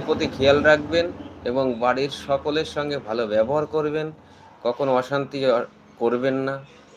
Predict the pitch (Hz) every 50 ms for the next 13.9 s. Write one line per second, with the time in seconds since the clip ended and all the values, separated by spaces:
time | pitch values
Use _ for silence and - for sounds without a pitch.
0 | - - - - - - - - 120 123 - 147 147 143 151 151 147 - - -
1 | 131 131 - 139 139 143 135 139 143 147 147 143 - 131 123 123 131 135 139 143
2 | 147 151 147 - - - - - - - - - - 110 - 135 127 127 - 127
3 | 123 113 - 139 135 143 147 151 151 127 120 123 123 117 110 131 135 135 135 139
4 | 135 139 135 - 143 143 147 139 - - 117 104 - 123 127 131 143 143 135 113
5 | 104 104 117 123 123 120 - - - 101 101 - 110 117 120 120 120 104 92 101
6 | 110 120 117 123 135 120 104 - - 95 92 87 - - - - - - - -
7 | - - - - 117 113 110 - 117 117 - 131 139 139 123 - 113 113 117 120
8 | - 135 139 143 147 151 147 _ - - - - - - 101 98 107 113 120 120
9 | 120 - 110 113 110 - - 123 110 117 123 117 107 110 110 - 117 98 98 107
10 | 117 120 123 135 135 131 131 131 135 135 - - - - - - - - 113 110
11 | 113 120 120 117 - - 120 127 - - 139 - 127 127 131 135 131 131 120 110
12 | 107 110 123 123 127 127 - - 131 123 123 117 110 110 113 131 131 - - 147
13 | 135 110 101 101 107 113 110 107 104 107 117 120 117 - 123 127 131 139